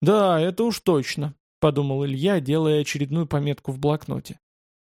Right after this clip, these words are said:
С вариантами такого задабривания, а проще говоря, взяток,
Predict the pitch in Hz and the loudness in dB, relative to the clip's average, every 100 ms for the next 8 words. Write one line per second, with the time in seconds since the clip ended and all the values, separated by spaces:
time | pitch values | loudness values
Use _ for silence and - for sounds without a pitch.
0 | - 156 165 170 190 190 190 175 190 175 | -4 2 4 2 0 0 0 0 0 0
1 | 151 151 160 226 156 127 - 156 - 139 | 2 0 0 0 -2 -4 -6 -10 -8 -6
2 | 131 143 - 139 143 143 135 139 123 - | -2 -2 -2 -2 0 0 -2 -4 -4 -8
3 | - | -20